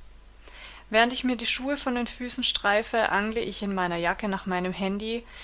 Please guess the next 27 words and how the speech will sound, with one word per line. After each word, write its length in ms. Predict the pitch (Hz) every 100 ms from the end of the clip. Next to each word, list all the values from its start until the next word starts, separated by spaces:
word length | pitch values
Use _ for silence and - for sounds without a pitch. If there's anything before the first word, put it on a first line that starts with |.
| - -
welches 320 | 202 208 208
auf 160 | 214 -
der 160 | 202
Rückfahrt 440 | 220 - - 214 214
von 160 | 208
der 100 | 196
gemeinsamen 680 | 190 185 185 202 208 185 175
Gassi-Runde 680 | 170 170 202 190 190 185 185
vibriert 480 | 196 - 170 160 -
hat. 260 | - - - - - - - - - -
Im 120 | 233
ersten 320 | 226 254 - 262
Moment 400 | 220 208 233 208
möchte 320 | 214 - 208
ich 120 | 208
spöttisch 440 | - 208 208 208
schnauben, 460 | - 196 190 190 185
als 240 | 165 185
ich 140 | 190 -
sehe, 320 | 202 208 208
dass 180 | 196 -
die 160 | -
eingegangene 580 | 175 190 190 185 185 190
Nachricht 520 | 175 170 - 196 -
von 160 | - 190
Sascha 380 | 185 165 175 160
ist. 400 | 156 - -